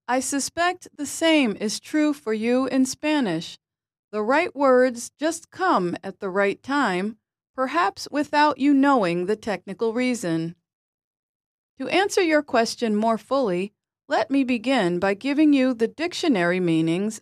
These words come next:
of each verb. To raise means to lift or move something or someone upward. It also means to increase.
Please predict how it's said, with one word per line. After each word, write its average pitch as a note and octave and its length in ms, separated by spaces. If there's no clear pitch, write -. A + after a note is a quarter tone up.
of A3+ 200
each E3 240
verb. F#3 520
To F#3+ 160
raise A#3+ 640
means B3+ 400
to - 160
lift D4+ 560
or C4 160
move C4 480
something E4 760
or G#3 140
someone G#3 800
upward. F3 600
It C#4 120
also B3 440
means E3+ 520
to C#4 140
increase. G3 800